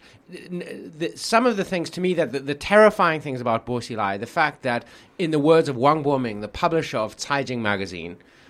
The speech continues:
who, with, even without Hu Shuli, continues to be a leading liberal voice in China, he said what Bo Xilai did in Chongqing was lock up the twenty richest men and confiscate their assets. There has been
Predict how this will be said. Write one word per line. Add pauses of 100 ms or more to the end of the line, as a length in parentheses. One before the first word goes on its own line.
(120)
who,
with,
even
without
Hu
Shuli, (100)
continues
to
be
a
leading
liberal
voice
in
China, (320)
he
said
what
Bo
Xilai
did
in
Chongqing
was (300)
lock
up
the
twenty
richest
men (220)
and
confiscate
their
assets.
There
has
been